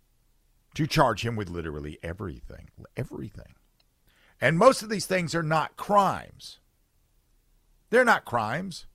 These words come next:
Well, if they're crimes, they've been being done by a lot of other people.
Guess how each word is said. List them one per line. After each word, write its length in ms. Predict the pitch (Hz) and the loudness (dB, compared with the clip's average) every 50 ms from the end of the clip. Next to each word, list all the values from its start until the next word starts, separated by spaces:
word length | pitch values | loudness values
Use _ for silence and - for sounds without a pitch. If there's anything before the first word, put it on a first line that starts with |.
| _ _ _ _ | _ _ _ _
Well, 140 | - 120 135 | -4 -2 -2
if 60 | 120 | -2
they're 120 | 117 135 123 | -2 -4 -4
crimes, 380 | - - 190 202 214 196 131 | 0 2 4 4 4 2 2
they've 120 | 135 147 131 | 0 0 0
been 160 | 127 127 120 | -2 -4 -4
being 200 | 120 123 120 113 | -4 -4 -2 0
done 180 | 110 107 101 92 | 0 0 0 0
by 80 | 92 | 0
a 60 | 87 | -2
lot 220 | 80 76 73 71 69 | 0 -2 -2 -2 -4
of 100 | 69 65 | -4 -6
other 220 | 73 71 67 65 | -8 -8 -8 -8
people. 360 | - - 143 175 - 139 135 | -4 -4 -4 -4 -4 -8 -14